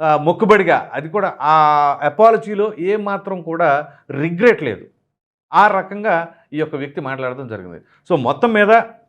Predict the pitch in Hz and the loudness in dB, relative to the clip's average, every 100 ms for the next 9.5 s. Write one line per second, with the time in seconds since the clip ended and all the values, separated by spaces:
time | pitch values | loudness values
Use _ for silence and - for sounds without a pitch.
0 | - 156 170 160 - 151 170 170 233 196 | -20 -4 -2 0 -2 -2 -2 -4 -4 -2
1 | 190 196 160 170 170 156 139 120 117 196 | -4 -12 -8 -8 -6 -6 -6 -10 -8 -8
2 | 196 _ _ - 139 160 180 185 165 160 | -10 _ _ -12 -6 -6 -4 -4 -4 -6
3 | 165 120 117 156 147 147 - 113 113 208 | -4 -4 -4 -6 -6 -8 -4 -2 0 -2
4 | 226 - _ _ 131 151 233 190 185 185 | -4 -14 _ _ 4 6 4 -2 -4 -2
5 | 165 - 156 139 135 131 120 131 117 135 | -4 -4 -6 -4 -4 -4 -4 -6 -6 -4
6 | 127 131 254 247 196 147 151 175 156 165 | -4 -4 -6 -2 0 2 4 4 2 0
7 | 208 - - _ - 139 139 139 143 139 | -4 -4 -20 _ 4 6 6 4 2 0
8 | 147 185 180 - 160 160 160 180 180 143 | -2 -2 -2 -2 -4 -2 -2 -2 -2 -2
9 | 117 127 175 180 | 0 0 0 -2